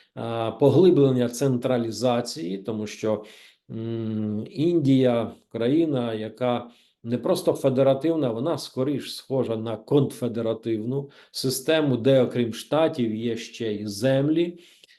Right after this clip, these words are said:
от, які входять до складу Індії. Ну, це, зокрема, острівні території, відносини з окремими штатами досить,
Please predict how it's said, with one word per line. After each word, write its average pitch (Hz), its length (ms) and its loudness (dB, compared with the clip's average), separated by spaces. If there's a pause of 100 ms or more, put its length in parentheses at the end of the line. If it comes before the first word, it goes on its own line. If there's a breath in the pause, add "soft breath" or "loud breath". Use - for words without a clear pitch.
(120)
от, 147 420 -8
які 127 320 0
входять 143 500 2
до 131 120 0
складу 135 540 0
Індії. 139 460 -2
Ну, 247 120 -2
це, 240 160 -6
зокрема, 110 480 -6
острівні 135 720 -2 (380 loud breath)
території, 143 920 2 (200 loud breath)
відносини 156 760 4
з 127 80 0
окремими 139 760 0
штатами 165 840 -2 (240 loud breath)
досить, 156 720 0